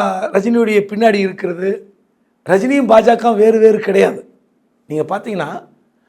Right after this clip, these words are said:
அண்ணாமலை என்ற நபரை ரஜினி தேர்வு செய்து வைத்திருந்தார் என்று யார் சொன்னார்கள்? துக்ளக் ஆசிரியர் குருமூர்த்தி சொன்னார். ரஜினியே கட்சி ஆரம்பித்திருந்தாலும் ரஜினி முதலமைச்சராக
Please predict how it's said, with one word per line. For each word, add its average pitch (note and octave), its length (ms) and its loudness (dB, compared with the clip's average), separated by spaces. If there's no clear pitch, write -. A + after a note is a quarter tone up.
அண்ணாமலை C#4 600 2
என்ற A#3 220 0
நபரை A3+ 380 0
ரஜினி A#3 360 -2
தேர்வு A#3 260 2
செய்து G#3+ 220 -2
வைத்திருந்தார் F#3 680 -4
என்று A3+ 220 0
யார் A3+ 220 6
சொன்னார்கள்? G3+ 440 -4
துக்ளக் A3+ 320 2
ஆசிரியர் A3+ 340 0
குருமூர்த்தி C4+ 300 -2
சொன்னார். - 400 -8
ரஜினியே B3 560 0
கட்சி G#3+ 300 2
ஆரம்பித்திருந்தாலும் G#3+ 720 4
ரஜினி G3+ 260 0
முதலமைச்சராக G#3 720 0